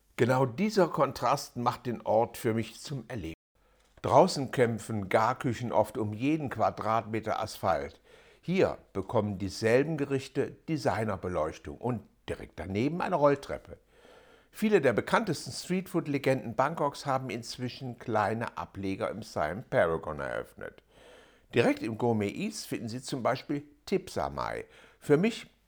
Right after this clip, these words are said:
sind das noch immer die besten Pad Thai der Stadt. Eine Besprechung finden Sie in diesem Reiseführer. Das Original unweit des Democracy Monument wird seit Jahren im Guide Michelin gelobt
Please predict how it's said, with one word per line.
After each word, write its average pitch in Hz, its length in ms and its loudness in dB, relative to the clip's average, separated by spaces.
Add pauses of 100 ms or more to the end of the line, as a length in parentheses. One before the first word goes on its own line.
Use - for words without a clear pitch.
(240)
sind 113 340 -4
das 82 320 -4
noch 82 300 -8
immer 170 220 6
die 120 100 0
besten - 500 -2
Pad - 240 -6
Thai - 280 -4
der 110 120 -8
Stadt. - 420 -10 (380)
Eine 101 220 -2
Besprechung 107 640 -2
finden 117 280 -4
Sie 110 160 -6
in 104 120 -6
diesem 131 240 -4
Reiseführer. 117 720 0 (640)
Das 127 180 0
Original 196 500 4
unweit 123 540 2
des - 320 -4
Democracy 127 600 2
Monument 113 600 0
wird 113 140 -2
seit 101 300 -4
Jahren 123 380 0
im 98 200 -8
Guide 110 240 -10
Michelin 107 560 -4
gelobt 165 480 0